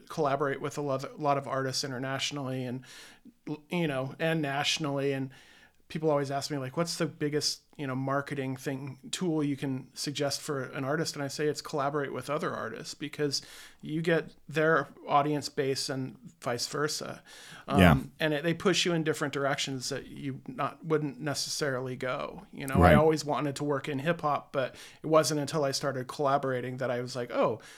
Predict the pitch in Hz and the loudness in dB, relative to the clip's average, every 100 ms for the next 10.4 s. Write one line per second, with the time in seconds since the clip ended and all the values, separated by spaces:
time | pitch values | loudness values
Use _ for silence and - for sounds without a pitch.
0 | - - _ _ 160 165 180 165 165 - | -20 -20 _ _ 4 8 8 8 4 -2
1 | 156 151 180 202 170 156 151 135 147 143 | 0 4 4 4 2 2 0 -2 0 -2
2 | 127 139 123 120 - 151 151 160 151 - | 0 0 0 -2 -2 0 2 2 2 -2
3 | 175 160 160 147 147 143 135 - 147 139 | 0 2 2 2 0 0 -2 -4 -2 -2
4 | - 131 127 - 135 139 131 143 143 123 | -2 -4 -6 -8 -6 -4 -4 -4 -4 -8
5 | - - - - 143 151 - 165 151 160 | -10 -16 -20 -6 0 0 2 2 2 2
6 | 156 160 160 151 156 156 120 113 143 143 | 2 2 2 2 2 2 -2 0 0 0
7 | 156 127 - 165 151 131 127 120 131 123 | -2 -4 -4 -2 0 -2 -4 -2 -2 -4
8 | - - 151 - 190 180 175 135 139 131 | -14 -6 -6 -2 2 2 2 0 -2 -2
9 | 127 135 131 139 - - - 160 160 - | -2 -2 -2 -4 -12 -20 -8 -6 -6 -6
10 | 143 131 123 | 0 0 0